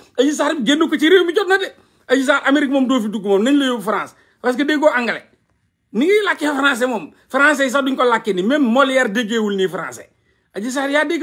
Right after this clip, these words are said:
français? Non, nu ngi koy waxee. Hein? Ak voix bi, ak tonalité bi.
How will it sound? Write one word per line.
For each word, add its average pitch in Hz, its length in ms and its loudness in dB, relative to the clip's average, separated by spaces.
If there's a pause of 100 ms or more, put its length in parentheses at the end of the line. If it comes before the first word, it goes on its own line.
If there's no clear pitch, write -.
français? 359 420 -2 (580)
Non, 233 220 2
nu 247 100 2
ngi 262 80 0
koy 254 120 4
waxee. 214 400 -2 (500)
Hein? 339 260 0 (440)
Ak 277 140 0
voix 233 380 0
bi, 196 180 -8 (320)
ak 262 180 -8
tonalité 285 520 2
bi. 165 200 -8